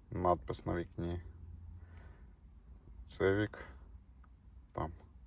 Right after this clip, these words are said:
акустична система всередині. Ну і салон. Ну, деталізація хороша, але хром. Зате стан ідеал, один косяк —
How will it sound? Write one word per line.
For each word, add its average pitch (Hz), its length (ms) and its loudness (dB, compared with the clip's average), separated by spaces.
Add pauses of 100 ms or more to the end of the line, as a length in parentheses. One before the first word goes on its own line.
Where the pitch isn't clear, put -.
(160)
акустична - 680 -4
система 117 560 4
всередині. 104 800 4 (1160)
Ну 95 380 4
і 98 240 4
салон. 92 460 8
Ну, 95 120 6
деталізація 101 720 8
хороша, 113 600 10
але 98 260 8
хром. 82 360 2 (520)
Зате 92 320 8
стан 101 320 8
ідеал, 107 500 12 (220)
один 95 260 4
косяк — 98 340 6